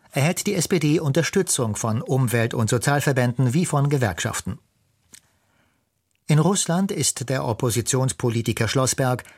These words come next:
zu elf Jahren Haft verurteilt worden. Der U-S-Sondergesandte Kushner ist in Jerusalem mit dem israelischen Ministerpräsidenten Netanyahu zusammengetroffen. Das Wetter.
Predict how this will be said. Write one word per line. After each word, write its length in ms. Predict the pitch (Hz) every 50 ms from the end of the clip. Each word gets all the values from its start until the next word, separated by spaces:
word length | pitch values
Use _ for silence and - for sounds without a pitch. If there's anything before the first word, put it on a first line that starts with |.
| - - -
zu 140 | - 185 -
elf 260 | 175 151 151 - -
Jahren 280 | 139 127 - 143 123
Haft 220 | 123 147 135 - -
verurteilt 420 | 156 - 127 117 - 117 101 -
worden. 280 | 101 95 92 - 110 - _ _ _ _ _ _ - - - _ _ _ _ - -
Der 260 | 110 104 107 - -
U-S-Sondergesandte 1120 | 127 - 131 120 123 - - - - 117 131 131 131 131 131 120 120 110 123 117 - 123
Kushner 440 | - 156 151 139 - 147 143 139 131 - - - - - - _ -
ist 260 | 151 139 - - -
in 140 | - 143 143
Jerusalem 640 | 139 131 131 156 170 165 175 156 151 147 147 143
mit 200 | 139 - - -
dem 160 | 131 127 143
israelischen 800 | 170 156 127 - - 139 165 165 156 160 151 143 - - 139 123
Ministerpräsidenten 920 | 120 117 123 113 - - 127 113 - - 120 107 127 127 123 120 117 - 127
Netanyahu 560 | 120 117 - 120 117 117 120 127 135 139 120
zusammengetroffen. 800 | - 123 110 107 98 101 101 - - 104 101 - - 131 139 _ _ _ _ _ _ _ _ _ _ _ _ _ _ _ _ - - _ _ _ _ _ _ _ _ _ _ _ _ _ _ -
Das 180 | - 190 -
Wetter. 300 | - 120 104 - 82 82